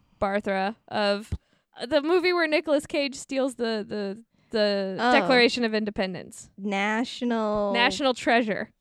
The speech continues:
Speaker 2: treasure.
Speaker 1: He is a young, young man with a number of, I guess, diagnoses.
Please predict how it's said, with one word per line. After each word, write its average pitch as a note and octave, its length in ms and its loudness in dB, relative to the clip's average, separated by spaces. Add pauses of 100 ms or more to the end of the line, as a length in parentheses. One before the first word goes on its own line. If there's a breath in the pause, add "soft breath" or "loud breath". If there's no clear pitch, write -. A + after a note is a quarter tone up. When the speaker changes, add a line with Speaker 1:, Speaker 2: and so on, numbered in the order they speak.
Speaker 2:
treasure. G#3 720 -4 (240)
Speaker 1:
He E4+ 420 4 (340)
is C4 320 -6 (240)
a C4 120 4
young, F4 600 2
young E4 360 0
man A3 500 4 (320)
with A3 520 4 (320)
a G#3 240 6
number C#4+ 600 4
of, - 280 -4 (540)
I G#3+ 180 0 (240)
guess, G#3+ 480 2
diagnoses. F4+ 1200 0